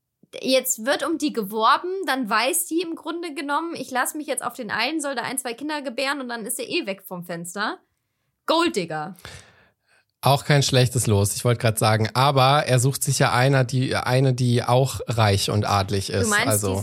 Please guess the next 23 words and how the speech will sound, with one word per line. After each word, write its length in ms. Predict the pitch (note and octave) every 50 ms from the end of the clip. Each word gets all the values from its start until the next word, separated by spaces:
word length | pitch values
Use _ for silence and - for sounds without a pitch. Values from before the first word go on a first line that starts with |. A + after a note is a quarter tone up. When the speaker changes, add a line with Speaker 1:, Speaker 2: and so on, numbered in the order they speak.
| B3 A#3+
Speaker 1:
sich 140 | - -
auch 260 | - A3+ C4 C4+ - -
nur 200 | B3 A#3+ A#3 G#3
Silberringe 540 | G3+ G#3 G3+ F#3+ G3 F3+ F3+ F#3+ F#3+ F#3+
hin 160 | F#3+ G3 F#3 F3+
und 140 | F3 F3+ F3
her 360 | F#3 F3 F3 F3+ E3+ - - _
geben 360 | F#3+ F3+ F#3 F3+ F3 F3 D#3+
würden? 340 | D#3+ E3 E3+ F#3+ A#3 C4+ C4+ _ _ _ _ _ _ _ _ _ _ _ _ _ _ _ _ _ -
Speaker 2:
Ja. 380 | C3 B2 A2 F2 C#2+ - _ _ _ _ _ _ _ _ _
Speaker 1:
Hm. 260 | - A3+ F#3 E3+ E3 _ _ _ _ _ _ _ _ _ _ _ _ _ _ _
Tja. 360 | - - F#4 E4+ B3+ - - - - - - - - - - - - - - - -
Speaker 2:
Es 140 | - - -
gibt 140 | E3 D#3
auf 120 | F3 D3 C#3+
jeden 100 | D#3+ D#3
Fall 120 | - E3+
nur 180 | D#3 D3+ C#3 -
eine, 320 | B2 B2 B2+ B2 A#2 G2+
die 100 | G2 G#2
ins 140 | G2+ F#2+ F#2+
Profil 340 | - - F#2+ - - F#2+ F#2
passt. 440 | - G2+ F#2+ F#2 - - - -